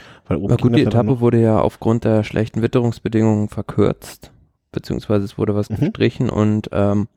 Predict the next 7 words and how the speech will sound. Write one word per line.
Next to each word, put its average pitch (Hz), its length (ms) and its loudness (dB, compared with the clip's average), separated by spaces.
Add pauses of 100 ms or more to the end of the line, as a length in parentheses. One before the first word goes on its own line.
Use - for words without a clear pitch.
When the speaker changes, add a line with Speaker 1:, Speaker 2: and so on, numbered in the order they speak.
(760)
Speaker 2:
von 120 160 -2
daher 110 300 2
dann 110 140 0
doch 110 260 -2
nicht 113 320 -2 (580)
so 120 300 2
selektiv, 120 840 -4